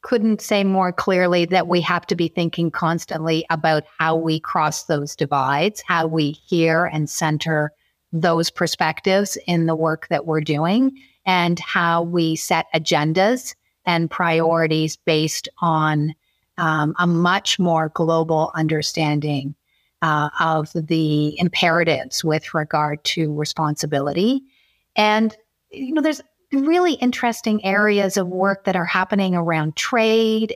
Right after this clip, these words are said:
and interoperability of standards and development. And this is a, crossing all borders,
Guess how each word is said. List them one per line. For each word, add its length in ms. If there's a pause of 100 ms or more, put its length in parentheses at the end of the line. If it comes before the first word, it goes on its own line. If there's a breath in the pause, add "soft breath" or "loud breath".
and 200 (120)
interoperability 1500
of 160
standards 1300
and 180
development. 720
And 100
this 160
is 100
a, 80 (360)
crossing 720 (500)
all 220
borders, 760